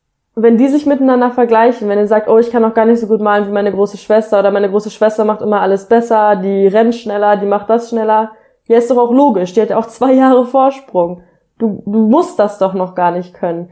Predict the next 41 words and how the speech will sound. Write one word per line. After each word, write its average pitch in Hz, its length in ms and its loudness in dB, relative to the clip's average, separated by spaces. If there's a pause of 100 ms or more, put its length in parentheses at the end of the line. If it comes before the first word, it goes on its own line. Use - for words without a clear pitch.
(100)
Da - 80 -2
fängt's 285 320 0
ja - 180 0
auch 294 140 0
irgendwie 208 400 -2
schon 220 280 0
an. 190 360 -2 (540)
Ähm, 190 580 -2 (720)
man 214 180 0
kann 262 400 0
das 220 220 0
oft - 240 -4
überhaupt 196 420 -2
nicht 190 160 -6
vergleichen. 185 560 -4
Das 185 180 -6
sind 208 100 -4
einfach 220 360 -4 (380)
zwei - 180 0
kom-, 233 340 -2 (120)
also 233 260 2 (380)
egal 254 540 2
was 269 180 0
es 254 80 -8
ist, 285 240 -2
es 240 100 -8
sind 240 220 -2
immer 262 240 0
zwei 247 260 -2
komplett 254 360 -2
verschiedene 240 480 -2
Ausgangspunkte. 190 840 -4
Du 196 100 0
hast 247 160 0
was 269 140 -2
ganz 294 220 0
anderes 262 380 0
erlebt 254 440 0
als 220 240 -6
jeder 269 320 2
andere. 180 680 -4